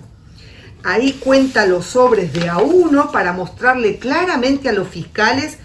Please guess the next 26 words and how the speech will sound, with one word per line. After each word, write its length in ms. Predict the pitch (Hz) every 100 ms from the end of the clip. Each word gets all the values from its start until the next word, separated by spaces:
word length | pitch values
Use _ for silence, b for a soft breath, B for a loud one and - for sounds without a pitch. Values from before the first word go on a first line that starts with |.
| B B -
que 140 | 190
no 240 | 202 262
están 420 | 254 - 247 247 -
pegados 720 | 294 349 269 233 311 - - B B B B -
y 140 | 311
hace 520 | 349 320 - 285 285 -
piloncitos 1040 | - 370 370 233 196 - 247 - 269 269 -
de 240 | 190 185 202
diez 480 | 202 214 262 269 -
sobres. 440 | - - 240 440
Una 60 | 453
vez 140 | 427
que 100 | 415
acomodamos 600 | 330 220 180 180 240 247
los 180 | 208 175
sobres 500 | 214 202 214 339 -
en 160 | - 175
pilones 480 | 185 185 196 208 202
de 60 |
a 80 | 285
diez, 340 | 370 349 330 -
contamos 680 | - 302 277 330 381 -
el 140 | 214 -
total 320 | 190 202 196
de 80 | 185
sobres. 540 | - 143 147 143 -